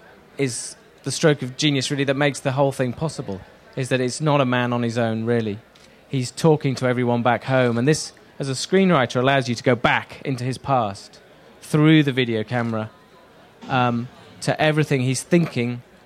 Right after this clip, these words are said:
and wishing and hoping. Um, if he had a future, what it might be, things about the past that he wished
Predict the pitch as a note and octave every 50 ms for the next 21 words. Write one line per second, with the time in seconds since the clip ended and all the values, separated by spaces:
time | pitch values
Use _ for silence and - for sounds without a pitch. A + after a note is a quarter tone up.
0 | - - - A#2+ B2 B2 B2+ C#3 D3 - - - C3 A#2 A#2 A2+ A2+ A#2 - -
1 | - - - - - - - - - - B2 B2 B2 B2 A#2+ A#2+ A#2 - - -
2 | - - - - - - _ _ _ _ _ _ _ - - - - - - -
3 | - - - E3+ D#3 - - A2+ G2 G2 G2+ G2+ - - - - - - - -
4 | - - - - - - - - B2+ B2 A#2+ A#2+ A#2 A2+ G#2+ - - - - -
5 | - - - - - - - - - C3+ - - C3 B2+ C#3 C3+ B2 - - D3
6 | C#3 - - - A#2+ A2 G#2+ A2 - - - A#2+ C3 C3 B2 A#2+ B2+ B2+ A2+ -
7 | - B2 A#2+ A#2+ A#2 A#2+ B2 - - - - - - - - - - - - D3
8 | C#3+ C3+ B2+ B2 A#2+ A2+ A#2 - - - B2+ B2 B2 A#2+ A2+ - - F#2+ D#2+ A2+
9 | A#2+ A2+ B2 A#2+ A#2 - - -